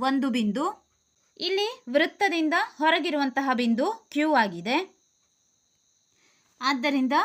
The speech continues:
ಹೊರಗಿನ ಒಂದು ಬಿಂದು ಕ್ಯೂ. ಜಿ, ತ್ರಿಜ್ಯಾಂತರ ಖಂಡ. ತ್ರಿಜ್ಯಾಂತರ ಖಂಡ ಎಂದರೆ ವೃತ್ತದಲ್ಲಿ ಎರಡು ತ್ರಿಜ್ಯಗಳು ಹಾಗೂ ಒಂದು ಕಂಸವನ್ನೊಳಗೊಂಡ ವೃತ್ತದ ಭಾಗವನ್ನ ತ್ರಿಜ್ಯಾಂತರ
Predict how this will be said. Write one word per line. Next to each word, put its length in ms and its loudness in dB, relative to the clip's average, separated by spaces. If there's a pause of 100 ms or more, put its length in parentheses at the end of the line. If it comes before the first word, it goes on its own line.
(160)
ಹೊರಗಿನ 420 2 (120)
ಒಂದು 220 -2
ಬಿಂದು 240 -2 (440)
ಕ್ಯೂ. 180 2 (2250)
ಜಿ, 280 -4 (440)
ತ್ರಿಜ್ಯಾಂತರ 720 0 (100)
ಖಂಡ. 240 -2 (1000)
ತ್ರಿಜ್ಯಾಂತರ 580 -4 (140)
ಖಂಡ 160 2 (140)
ಎಂದರೆ 280 0 (240)
ವೃತ್ತದಲ್ಲಿ 720 -2 (480)
ಎರಡು 220 -4 (100)
ತ್ರಿಜ್ಯಗಳು 580 2
ಹಾಗೂ 320 2 (320)
ಒಂದು 180 -2 (100)
ಕಂಸವನ್ನೊಳಗೊಂಡ 840 0 (240)
ವೃತ್ತದ 320 0 (140)
ಭಾಗವನ್ನ 400 0 (460)
ತ್ರಿಜ್ಯಾಂತರ 600 0